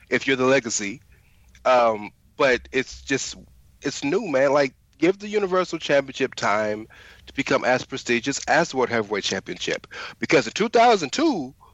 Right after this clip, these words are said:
when Eric Bischoff gave that belt to Triple H and s-, subsequently had to feud with Scott Steiner and Goldberg, y'all bitched about that belt. So, like,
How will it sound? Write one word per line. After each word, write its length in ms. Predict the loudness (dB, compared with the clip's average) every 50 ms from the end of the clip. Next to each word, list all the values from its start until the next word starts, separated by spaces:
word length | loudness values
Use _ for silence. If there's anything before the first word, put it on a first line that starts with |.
| _ _ _ _ -2
when 380 | 2 2 4 4 4 2 2 2
Eric 240 | 2 2 2 2 0
Bischoff 420 | 0 0 2 2 2 2 2 2
gave 260 | 2 2 2 2 2
that 180 | 2 0 0 2
belt 200 | 0 0 0 -2
to 60 | -6
Triple 320 | -8 -8 -6 -4 0 2 2
H 340 | 2 0 -2 -6 -10 -10 -12 -16 -20 -20 -12 -2
and 180 | -2 -2 -2 -2
s-, 220 | -6 -8 -8 -10 -8
subsequently 580 | 0 0 0 0 0 -2 -4 -2 0 0 0
had 200 | 2 2 2 0
to 60 | 0 -4
feud 360 | -4 -2 0 0 0 0 0
with 160 | -2 -2 -2
Scott 280 | -2 0 2 2 2 2
Steiner 360 | 2 2 4 4 4 2 -2
and 100 | -4 -2
Goldberg, 640 | 2 2 2 2 0 0 0 0 2 0 -2 -4 -8 _ -20 -20 _
y'all 180 | -4 -2 -2 0
bitched 300 | 0 -2 -4 -4 -4 -4
about 280 | 0 2 2 2 4 2
that 240 | 2 2 2 2
belt. 240 | 0 -2 -2 -2 -8 _ _ _ _ _ _ _ _ _ _ _ _ _ _ _ -20 -20 -20 -20 -16 -14 -12 -12 -10 -8
So, 120 | -2 0
like, 280 | 0 2 2 0 -2 -4